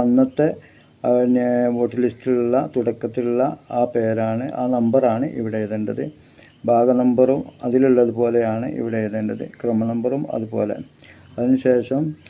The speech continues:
നമ്മുടെ പിന്നെ പേരെഴുതി ഒപ്പിടുക. അതുപോലെ പിന്നെ ബി എൽ ഒൻ്റെ ഒപ്പും ശേഖരിച്ച് വെക്കണം. ഇങ്ങനെയാണ് ഈ ഇത് പൂരിപ്പിക്കേണ്ട രൂപം എന്നുള്ളത് മനസ്സിലാക്കുക.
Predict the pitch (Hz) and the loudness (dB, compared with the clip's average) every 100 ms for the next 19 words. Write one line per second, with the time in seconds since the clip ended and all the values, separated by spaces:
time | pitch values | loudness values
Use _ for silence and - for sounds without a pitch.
0 | - - - 123 120 120 123 123 123 113 | -20 -14 -4 0 2 4 6 6 4 0
1 | - - - - - - - - 120 117 | -12 -20 -20 -20 -20 -20 -14 -4 -2 -2
2 | 117 117 117 117 117 113 117 110 - 117 | -2 -2 0 2 2 2 -2 -2 -4 -2
3 | 113 127 - - - - - 120 113 123 | -2 -4 -6 -18 -20 -20 -8 -6 0 2
4 | 120 131 147 - - - 120 113 113 113 | 4 4 4 -4 -12 -4 0 2 2 0
5 | 113 110 117 120 120 123 123 131 123 - | 0 2 4 4 4 2 2 2 0 -2
6 | - _ - - 120 113 - 147 156 117 | -16 _ -14 -6 -6 -4 -6 -4 -2 -2
7 | 110 110 107 - 113 104 - 117 - - | -2 -2 -6 -6 -4 -4 -6 -10 -10 -12
8 | 123 113 120 117 110 110 120 156 - - | -6 -4 -2 -2 -4 -4 -6 -8 -14 -20
9 | - - _ - 117 117 113 113 127 - | -20 -20 _ -6 -2 0 2 0 -4 -10
10 | - - - 123 - 123 113 113 120 123 | -14 -12 -8 -8 -2 -2 -2 -2 -4 -4
11 | 120 120 135 - 120 123 120 120 131 127 | -2 -2 -2 -4 -4 0 0 4 4 4
12 | 113 113 110 110 110 95 113 107 104 - | 2 -2 -2 -2 -4 -4 -2 -2 -2 -4